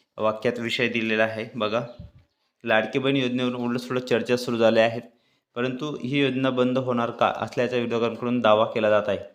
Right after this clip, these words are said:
विरोधकांच्या दाव्यांमुळे लाडक्या बहिणींच्या मनात संभ्रम निर्माण झालेला आहे आणि मात्र विरोधकांचे दावे फेटाळून लावत लाडकी बहीण योजना बंद होणार नसल्याचं उपमुख्यमंत्री एकनाथ शिंदे यांनी म्हटलेलं आहे.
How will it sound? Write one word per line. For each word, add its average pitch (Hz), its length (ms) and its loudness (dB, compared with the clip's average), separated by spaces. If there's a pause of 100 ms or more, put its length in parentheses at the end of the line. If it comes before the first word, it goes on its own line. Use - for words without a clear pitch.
(460)
विरोधकांच्या 131 680 0 (100)
दाव्यांमुळे 123 520 2
लाडक्या 117 360 4
बहिणींच्या 127 520 0
मनात 120 280 -4
संभ्रम 120 500 -2
निर्माण 117 360 0
झालेला 110 260 2
आहे 110 180 0
आणि 113 160 -8 (360)
मात्र 120 260 -4
विरोधकांचे 127 640 -2
दावे 120 260 2
फेटाळून 120 480 -2
लावत 110 260 2 (420)
लाडकी 113 360 -4
बहीण 127 180 0
योजना 120 280 0
बंद 117 280 0
होणार 117 280 -4
नसल्याचं 113 500 -2
उपमुख्यमंत्री 110 800 -2
एकनाथ 107 260 0
शिंदे 110 300 0
यांनी 104 200 2
म्हटलेलं 110 440 0
आहे. 92 140 -10